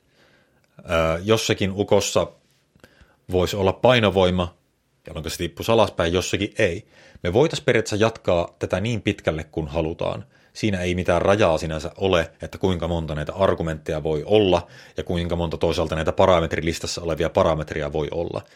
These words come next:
Mut sanotaan, että ehkä semmonen jonkunlainen nyrkkisääntö on, että viisi parametria alkaa olla jo melko paljon.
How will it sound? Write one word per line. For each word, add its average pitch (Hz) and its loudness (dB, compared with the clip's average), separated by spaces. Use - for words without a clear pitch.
Mut - -6
sanotaan, 101 4
että 101 0
ehkä 101 0
semmonen 101 0
jonkunlainen 95 4
nyrkkisääntö 87 -2
on, 82 0
että 80 -2
viisi 101 -2
parametria 95 2
alkaa 82 -2
olla 80 2
jo 82 2
melko 80 -2
paljon. 90 2